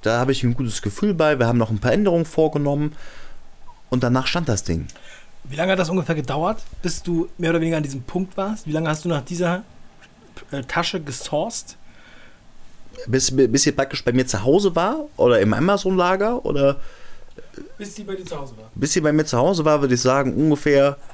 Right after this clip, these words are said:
Speaker 1: komplett mit Produktion, mit allem waren wir bei drei Monaten. Ja, also drei Monate hat das Ganze gedauert. Ich hatte dann schon mit dem, äh, Sample vorab,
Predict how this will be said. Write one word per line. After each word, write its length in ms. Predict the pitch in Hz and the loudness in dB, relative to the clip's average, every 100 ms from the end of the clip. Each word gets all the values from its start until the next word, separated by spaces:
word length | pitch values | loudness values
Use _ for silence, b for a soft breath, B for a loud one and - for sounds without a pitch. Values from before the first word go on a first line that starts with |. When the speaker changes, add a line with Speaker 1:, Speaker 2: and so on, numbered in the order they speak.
| B | B
Speaker 1:
komplett 460 | - 120 151 147 143 | -2 0 0 0 0
mit 180 | 170 - | 0 0
Produktion, 520 | 156 147 - 156 147 | 2 2 2 2 2
mit 120 | 139 | 2
allem 280 | - 139 131 | 2 2 4
waren 140 | 120 | 4
wir 80 | 120 | 6
bei 100 | 113 | 4
drei 180 | 101 98 | 4 2
Monaten. 540 | 98 98 90 - 76 - - - - - - - - - - - - - - - | 4 4 2 0 -6 -8 -16 -18 -20 -20 -20 -20 -20 -20 -20 -20 -20 -20 -20 -6
Ja, 100 | 110 | -2
also 220 | 117 113 104 | 0 0 2
drei 200 | 117 123 | 4 4
Monate 560 | 127 135 123 - 120 | 6 4 4 4 4
hat 140 | 113 117 | 4 2
das 160 | 113 | 0
Ganze 300 | 113 117 107 | 0 0 0
gedauert. 500 | 104 110 143 160 - B B B B | 4 4 6 4 4 B B B B
Ich 80 | - | -2
hatte 200 | 117 127 | 0 2
dann 160 | 113 117 | 2 2
schon 220 | - 120 | 2 2
mit 140 | 113 | 4
dem, 280 | 113 107 104 | 2 2 2
äh, 240 | - 101 101 | 0 0 2
Sample 560 | - 147 151 147 139 | 2 2 4 4 4
vorab, 520 | - 135 120 127 - | 2 0 0 -4 -8